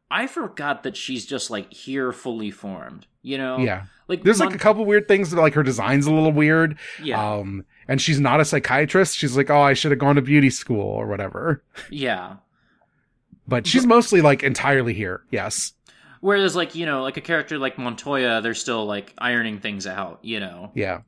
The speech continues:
Speaker 1: Um, but, <clears throat> yeah, she's just, she's just wonderful. I love her.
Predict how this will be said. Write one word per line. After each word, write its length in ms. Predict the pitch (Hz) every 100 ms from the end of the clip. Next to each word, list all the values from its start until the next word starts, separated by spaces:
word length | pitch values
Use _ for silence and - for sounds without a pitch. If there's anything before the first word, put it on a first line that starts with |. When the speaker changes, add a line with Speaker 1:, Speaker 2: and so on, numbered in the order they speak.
| _
Speaker 1:
Um, 600 | 98 98 87 80 85 107 _ _ _ _ _ _
but, 320 | 92 87 - _ _ -
<clears throat> 540 | 190 - - _ _
yeah, 160 | 135 120
she's 240 | - 160
just, 280 | 180 - _
she's 220 | - 156
just 180 | 156 -
wonderful. 520 | 131 131 127 101 113 -
I 60 |
love 200 | 113 123
her. 180 | - -